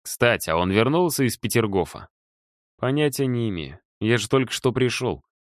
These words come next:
сказал я и пожал плечами. Толстяк тревожно поозирался, но потом, видимо, вспомнил, что вообще-то пугало мёртв, и он это совершенно точно знает.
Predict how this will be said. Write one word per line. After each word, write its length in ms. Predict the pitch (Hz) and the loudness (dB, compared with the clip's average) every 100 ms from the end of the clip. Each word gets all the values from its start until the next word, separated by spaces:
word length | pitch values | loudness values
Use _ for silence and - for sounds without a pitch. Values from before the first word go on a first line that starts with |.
| _ | _
сказал 440 | - - 110 143 156 | -10 0 2 2 2
я 180 | 107 131 | 2 2
и 40 | |
пожал 320 | 131 90 92 | 0 0 -2
плечами. 680 | - 107 104 - 76 64 - _ _ _ _ | -4 -6 -6 -8 -10 -14 -20 _ _ _ _
Толстяк 520 | - 117 113 - 185 - | 0 2 2 2 2 2
тревожно 440 | 127 147 143 131 | 0 2 2 0
поозирался, 840 | - 123 117 123 135 151 117 - | 2 2 2 2 2 0 -2 -6
но 140 | 76 73 | -10 -6
потом, 300 | 92 127 113 | -4 0 0
видимо, 340 | 117 117 107 | 0 2 0
вспомнил, 580 | 92 - 147 143 104 90 | -2 -2 0 2 0 0
что 240 | - 82 | -4 -4
вообще-то 500 | 80 85 - 113 104 | 0 0 0 -4 -6
пугало 360 | - 107 101 95 | -4 0 2 2
мёртв, 460 | 101 135 - - - _ _ _ | 2 0 -2 -8 -20 _ _ _
и 100 | 107 | 0
он 220 | 117 156 151 | 2 2 0
это 200 | 120 104 | 0 -2
совершенно 640 | - 92 - 135 135 98 | 0 0 0 -2 -2 -2
точно 420 | - 120 - 101 | 0 -2 -2 -4
знает. 580 | 87 110 85 71 - | -4 -6 -6 -8 -16